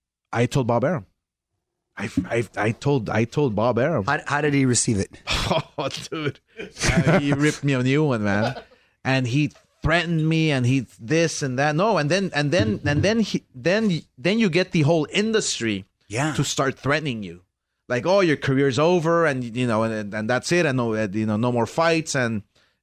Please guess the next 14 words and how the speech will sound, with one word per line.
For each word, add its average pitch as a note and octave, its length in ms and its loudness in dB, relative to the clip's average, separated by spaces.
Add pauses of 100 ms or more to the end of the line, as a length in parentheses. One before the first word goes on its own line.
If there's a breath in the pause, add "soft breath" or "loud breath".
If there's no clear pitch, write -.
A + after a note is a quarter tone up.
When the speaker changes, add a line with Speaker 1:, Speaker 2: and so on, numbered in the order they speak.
Speaker 1:
like, A#2+ 280 -2
your C#3+ 120 2
career's D#3 280 2
gonna C#3+ 120 0
be A#2 120 2
over." G2+ 320 0 (200)
And A2+ 100 -8
I B2+ 60 0
was D3 140 0
like, A#2+ 140 -2 (200)
"No, B2 480 -6 (140)
no, F3 160 -10
it's - 180 -12
not. A2+ 220 -10